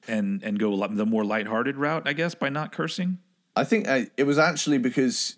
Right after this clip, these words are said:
Speaker 2: his, he started out, I, I,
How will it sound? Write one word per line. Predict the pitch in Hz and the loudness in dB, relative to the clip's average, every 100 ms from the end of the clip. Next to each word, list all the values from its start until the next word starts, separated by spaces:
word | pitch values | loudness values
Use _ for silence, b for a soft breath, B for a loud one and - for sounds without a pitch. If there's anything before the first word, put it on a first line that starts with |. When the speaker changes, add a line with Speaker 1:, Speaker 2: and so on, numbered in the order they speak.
| - | -12
Speaker 2:
his, | - 127 127 123 104 - - - - _ _ _ _ _ _ | -2 2 2 2 0 -4 -4 -8 -12 _ _ _ _ _ _
he | - 156 143 | -4 0 0
started | - - 165 170 143 | 0 0 2 2 4
out, | 127 131 95 - _ _ | 4 2 -2 -10 _ _
I, | 107 113 101 | -2 0 2
I, | 123 | 2